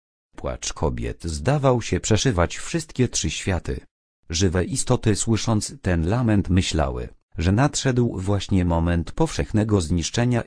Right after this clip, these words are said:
i że ogień końca eonu spali wszystko. Wszyscy obywatele Hastinapury, przerażeni zniszczeniem,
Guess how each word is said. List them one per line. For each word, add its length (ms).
i 220
że 220
ogień 400
końca 460
eonu 300
spali 400
wszystko. 600
Wszyscy 540
obywatele 580
Hastinapury, 960
przerażeni 720
zniszczeniem, 840